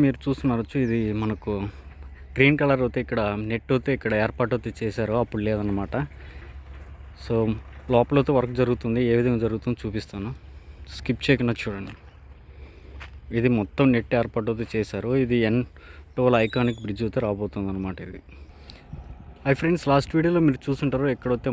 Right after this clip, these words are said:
మొత్తం కాంక్రీట్ వర్క్ అయితే చేస్తున్నారు, అది ఫినిష్ అయిపోయింది. So లాస్ట్ వీడియోలో ఎవరైనా చూసిన వాళ్ళైతే, so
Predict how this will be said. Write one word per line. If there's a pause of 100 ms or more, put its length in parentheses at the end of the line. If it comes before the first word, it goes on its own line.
మొత్తం
కాంక్రీట్
వర్క్
అయితే (360)
చేస్తున్నారు, (120)
అది (100)
ఫినిష్
అయిపోయింది. (840)
So (140)
లాస్ట్
వీడియోలో
ఎవరైనా
చూసిన
వాళ్ళైతే, (680)
so